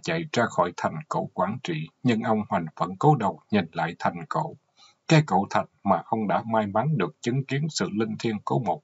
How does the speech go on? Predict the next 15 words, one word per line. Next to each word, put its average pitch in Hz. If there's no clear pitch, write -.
con 107
người, 87
những 90
con 113
người 87
bất -
tử. 85
Tối 139
nay, 104
ông 113
thấy 127
cái 147
thành -
cổ 87
này 90